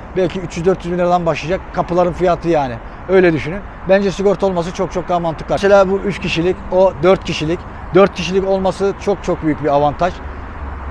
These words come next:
Yani bir kişi çok fa-, bir şey fark eder mi demeyelim arkadaşlar. Mesela bizde Yuki Hector Pro var, onu kullanıyoruz. Arkaya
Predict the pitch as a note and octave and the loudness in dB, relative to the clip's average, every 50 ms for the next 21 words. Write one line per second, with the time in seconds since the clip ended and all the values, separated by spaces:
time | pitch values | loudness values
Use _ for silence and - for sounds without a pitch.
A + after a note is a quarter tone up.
0 | - - - D#3+ E3+ F#3 E3+ F3+ F3 - - E3 - G3 - - - G3 D#3+ D3 | -8 -2 0 2 2 2 2 0 -2 -4 -4 -2 -2 -2 -2 -2 -4 -6 -6 -2
1 | - G3+ F#3+ D#3 F#3 F3+ E3+ - F#3+ F#3+ G3 F#3+ F#3+ G3 F#3+ F3+ E3 F#3+ F#3+ F#3 | 2 2 4 4 4 2 2 2 2 2 2 2 0 0 -2 0 0 0 2 2
2 | E3+ D#3+ D#3 D#3 D3 C3+ E3 E3 D3+ B2+ - C#3 B2 - - - - - E3 E3+ | 2 2 2 0 -2 -2 0 0 0 0 -2 -4 -4 -6 -8 -12 -8 -4 -4 -2
3 | - F#3+ F#3+ F#3 F3+ F3+ F3 F#3+ F#3 F3 - G3 F#3+ F3 - F#3 F#3+ F3 - F3+ | 2 4 4 4 4 2 2 2 2 2 2 2 0 2 2 0 0 0 2 4
4 | F#3 D#3+ D3+ D#3 D#3+ D#3+ E3+ E3 - E3 F3 F3+ F#3 F#3 F#3+ E3+ D3 F3 F3+ - | 4 6 6 6 4 2 0 0 0 2 4 6 6 6 6 4 4 4 0 -4
5 | - - - - - - - - - E3+ F3+ F3 - G3 F#3+ G3 G3 | -10 -12 -12 -12 -14 -14 -12 0 2 2 2 4 4 4 4 4 2